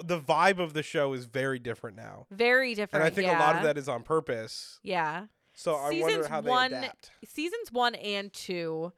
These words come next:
Speaker 2: um, were definitely more of that kind of vibe. It was a little bit unhinged. Everyone was chain smoking.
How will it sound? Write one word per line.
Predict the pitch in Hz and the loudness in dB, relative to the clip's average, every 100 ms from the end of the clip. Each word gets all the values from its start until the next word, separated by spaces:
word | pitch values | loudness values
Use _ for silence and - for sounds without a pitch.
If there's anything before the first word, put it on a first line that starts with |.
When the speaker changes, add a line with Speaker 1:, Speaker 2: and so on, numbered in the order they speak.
| _ _ _ _ - | _ _ _ _ -4
Speaker 2:
um, | 208 202 180 170 175 170 | 0 2 0 -2 -8 -12
were | 196 196 190 | -8 -2 -2
definitely | 190 196 220 208 214 | 0 -2 -2 -4 -6
more | 202 190 185 180 180 190 | -6 -4 -2 -2 -2 -2
of | 180 170 165 175 - - _ _ _ _ 190 185 | 0 0 -2 -8 -20 -20 _ _ _ _ -12 -4
that | 180 175 | -2 -4
kind | - 190 175 | -8 -10 -8
of | 170 | -4
vibe. | 160 151 - | -2 -2 -4
It | 175 | -8
was | 185 | -6
a | 170 | -6
little | 170 202 247 | -2 -2 0
bit | 339 | 2
unhinged. | 339 311 262 233 226 226 - - _ _ _ _ - | 2 0 0 0 0 -6 -12 -20 _ _ _ _ -2
Everyone | 214 240 226 196 | 0 0 -2 -4
was | 170 165 | -8 -14
chain | - 254 269 262 | -10 -6 -6 -8
smoking. | - 269 262 247 277 254 240 240 247 | -10 -4 -4 -4 -4 -2 -2 -4 -10